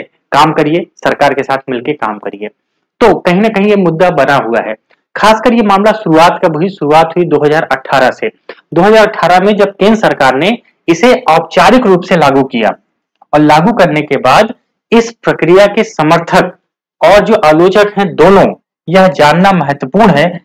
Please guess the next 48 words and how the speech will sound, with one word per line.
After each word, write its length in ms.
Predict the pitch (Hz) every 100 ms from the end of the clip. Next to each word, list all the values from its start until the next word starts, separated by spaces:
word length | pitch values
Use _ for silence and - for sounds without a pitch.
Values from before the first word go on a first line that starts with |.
| _
कि 80 | 151
lateral 520 | 143 160 170 226 220
entry 300 | 165 156 -
किस 280 | 208 208 190
हद 360 | 208 - 208 185
तक 180 | 120 -
सही 440 | - 151 143 208
है 240 | 180 185 196 - -
और 280 | - 151 - -
किस 240 | 226 226
हद 360 | - - 160 151
तक 180 | 143 147 - _ _
गलत 340 | 127 139 123 110
है। 100 | 104 - _ _ _ -
क्योंकि 340 | 196 262 -
दो 80 | 160
हज़ार 260 | 208 214 208
अठारह 320 | - 175 185
में 220 | 180 180
सरकार 360 | - 165 - 160
ने 80 | 160
इसकी 180 | 147 160
शुरुआत 400 | 156 139 139 135
की, 220 | 120 107 _ _ _ _ _
तब 160 | 196 196
तो 400 | 214 220 214 - -
चलो 160 | 175 180
उतनी 260 | 170 185
बात 240 | 170 165 165
नहीं 120 | 180
हुई, 120 | 156
लेकिन 220 | 139 151 180
उस 160 | 175
समय 220 | 175 180
भी 220 | 170 175 196
ये 60 |
मुद्दा 300 | 165 151 151
बहुत 280 | 151 143 160
उठा 200 | - 180
था 300 | 180 175 190 _ _ _ _ _ _ _ - -
कि 60 |
भाई, 200 | 151 156
क्यों 260 | 180 - 196
ऐसा 220 | 156 156
सरकार 380 | - 131 127 117
कर 160 | 113
रही 200 | 107 104
है, 140 | 113